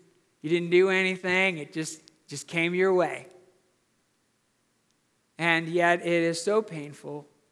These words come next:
you don't know what to do.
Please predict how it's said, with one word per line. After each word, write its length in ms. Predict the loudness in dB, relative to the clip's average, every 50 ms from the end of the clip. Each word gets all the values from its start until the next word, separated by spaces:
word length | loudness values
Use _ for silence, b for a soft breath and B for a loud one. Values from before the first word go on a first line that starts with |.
| _ _ _ _ _ _ _ _ _ _ _ _ _ _ _ _ _ _ _ _ _ _ _ -6
you 220 | 0 2 2 2
don't 200 | 2 0 -4 -2
know 140 | -2 0 2
what 220 | 2 2 0 -2
to 80 | -6 -14
do. 280 | -14 -14 -14 -14 -16